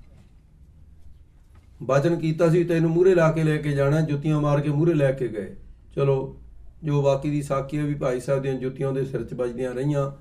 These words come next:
ਬੰਨ ਪੈ ਗਿਆ ਸੀ ਪਿਸ਼ਾਬ ਦਾ। ਤੇ ਉਹ, ਉਹ ਸਾਖੀ ਤਾਂ ਆਪਾਂ ਇਹ ਸਮਝਦੇ ਹਾਂ ਵੀ ਸਦੀਆਂ ਪੁਰਾਣੀ ਹੈ।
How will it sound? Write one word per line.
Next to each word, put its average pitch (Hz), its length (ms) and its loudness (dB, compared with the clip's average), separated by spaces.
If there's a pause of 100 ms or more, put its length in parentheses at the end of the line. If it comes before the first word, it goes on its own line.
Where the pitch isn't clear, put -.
(460)
ਬੰਨ 147 200 0
ਪੈ 143 240 0
ਗਿਆ 139 180 2
ਸੀ 135 340 -8 (280)
ਪਿਸ਼ਾਬ 131 340 -2
ਦਾ। 127 280 -4 (1300)
ਤੇ 185 100 10
ਉਹ, 196 220 8
ਉਹ 214 260 6
ਸਾਖੀ 165 500 4
ਤਾਂ 170 280 8
ਆਪਾਂ 165 420 2
ਇਹ 196 120 8
ਸਮਝਦੇ 180 340 2
ਹਾਂ 190 80 4
ਵੀ 196 80 2
ਸਦੀਆਂ 151 400 0
ਪੁਰਾਣੀ 117 380 -4
ਹੈ। - 80 -14